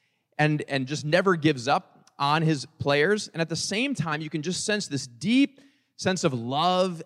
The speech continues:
and compassion and empathy that he feels for his players. So on the one hand, he's, he's pushing them to win the state championship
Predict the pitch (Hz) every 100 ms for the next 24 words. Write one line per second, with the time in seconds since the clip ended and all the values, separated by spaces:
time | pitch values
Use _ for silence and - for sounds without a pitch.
0 | - 151 - 139 - - 131 143 147 -
1 | 170 170 160 _ - 131 - 165 170 175
2 | - 131 117 123 135 117 - 175 160 123
3 | 113 - 127 117 110 113 - - 175 185
4 | 107 98 - _ _ _ _ - 185 185
5 | 262 247 175 139 151 - - 311 269 175
6 | 135 135 135 _ _ 175 147 247 220 -
7 | 147 220 190 - 220 254 139 110 - 92
8 | -